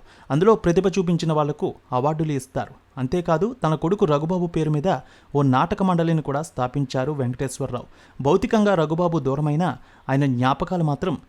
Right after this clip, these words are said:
ఎప్పటికీ తనతోనే ఉండిపోయేలా నాటకాల్లోనే అతన్ని చూస్తూ ఉంటారు బ్రదర్స్. ఇక పరుచూరి వెంకటేశ్వరరావుకి సిగరెట్ తాగే అలవాటు ఉండేదట గతంలో.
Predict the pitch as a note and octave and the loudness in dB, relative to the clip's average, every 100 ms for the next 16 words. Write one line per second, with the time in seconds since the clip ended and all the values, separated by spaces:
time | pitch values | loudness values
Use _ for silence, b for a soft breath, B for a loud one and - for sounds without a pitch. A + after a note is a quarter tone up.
0 | - C3 C3 E3+ E3 E3 D#3+ B2 C3 D#3+ | -6 -6 -4 -6 -2 -4 -2 -4 -2 0
1 | D#3 D3 D3 C#3+ C#3 D3+ D#3 - b b | 0 -2 -2 -2 0 0 -2 -4 b b
2 | C3+ D3+ G#3 G3+ F#3 D#3+ F3+ B2+ - C3+ | 0 0 0 -2 0 0 0 -4 -10 -8
3 | D#3 D3+ C3+ C3+ - E3 D3+ C3 C3+ D3+ | -2 -2 -2 -8 -6 -2 -2 0 -2 -4
4 | C#3 A#2+ A#2+ - - B B B D#3 F3+ | -6 -8 -8 -8 -12 B B B 0 0
5 | - B - E3 G3+ C#4 G#3+ F3 F3 G3 | 0 B 2 2 2 0 2 0 0 0
6 | - F3 D#3+ - E3+ D3 C#3+ E3+ D#3+ D3 | 0 0 0 -2 -4 -2 -2 -2 0 0
7 | D3+ B2 D3 D#3 C3+ C3 C3 C3+ C3 - | 0 0 -2 0 0 0 -2 -4 -8 -4
8 | B2 | -6